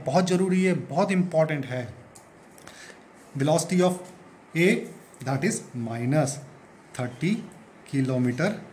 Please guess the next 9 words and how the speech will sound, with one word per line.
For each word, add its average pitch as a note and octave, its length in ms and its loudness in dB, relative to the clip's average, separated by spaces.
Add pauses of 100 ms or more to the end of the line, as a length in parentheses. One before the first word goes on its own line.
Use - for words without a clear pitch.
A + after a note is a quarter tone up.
(720)
per C3+ 180 2
hour, C3 300 4 (560)
Minus B2+ 360 0
कर F3+ 140 -2
देंगे। F#3 320 0 (340)
वी F3 180 0
बी A3+ 120 4
क्या A#3 200 2
है? G3 140 4